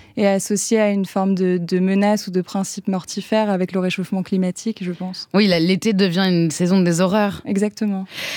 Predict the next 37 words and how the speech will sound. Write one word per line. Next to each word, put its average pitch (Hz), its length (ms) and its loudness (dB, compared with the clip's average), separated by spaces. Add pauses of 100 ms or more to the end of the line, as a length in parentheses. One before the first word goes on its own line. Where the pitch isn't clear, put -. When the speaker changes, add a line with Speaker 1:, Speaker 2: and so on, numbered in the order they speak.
(140)
Speaker 2:
Euh, 185 300 2 (100)
la 202 220 2
bourgeoisie 240 560 0
se - 120 0
méfie 240 400 0
de 196 140 4
plus 185 240 -2
en 202 80 4
plus, 202 180 -4
du 190 120 0
coup, 233 120 -2
de 196 120 4
l'exposition. 214 1160 2 (100)
Il 175 100 -2
y 220 60 2
aurait 220 140 2
une 240 100 4
fracture, 285 500 -2
on 220 140 6
a 196 80 4
parlé 202 200 0
tout - 160 -8
à 202 40 4
l'heure 208 120 2
de, 190 100 0
d'une 170 200 0
fracture 196 380 0
dans, 180 160 2 (320)
dans 196 120 4
l'automobile, 202 600 2
avec 190 260 0
une 202 100 4
France - 360 0
qui 196 100 2
est 185 40 4
obligée, 214 540 2 (360)
elle, 214 340 0